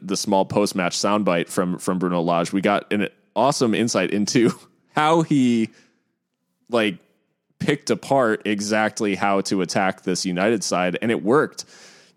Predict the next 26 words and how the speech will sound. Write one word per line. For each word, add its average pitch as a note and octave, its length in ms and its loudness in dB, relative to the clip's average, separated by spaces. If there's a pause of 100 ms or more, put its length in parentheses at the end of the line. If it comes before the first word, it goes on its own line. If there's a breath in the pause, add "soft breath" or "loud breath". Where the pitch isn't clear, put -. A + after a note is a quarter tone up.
(360)
exactly A#2+ 800 0
as G2 240 0
he, F#2+ 500 0
as G2 260 -2
he G2 160 0
had F2 220 -4 (200)
planned A#2+ 320 -2
it, D#2+ 180 -6
basically. F2 420 -4
And F2+ 100 -4
he E2+ 60 -2
said F#2+ 200 0
our E2+ 100 0
preparation F2 480 -4
was E2 100 -8
good A2+ 220 0
and G2 100 0
all F#2+ 160 0
the, F2 260 -2
all F#2+ 180 0
these F#2 180 -4
things. F#2+ 340 -2 (420 loud breath)
Um, E2 640 0 (720)
so B2+ 180 2
seeing B2 640 2
that, F2+ 680 -2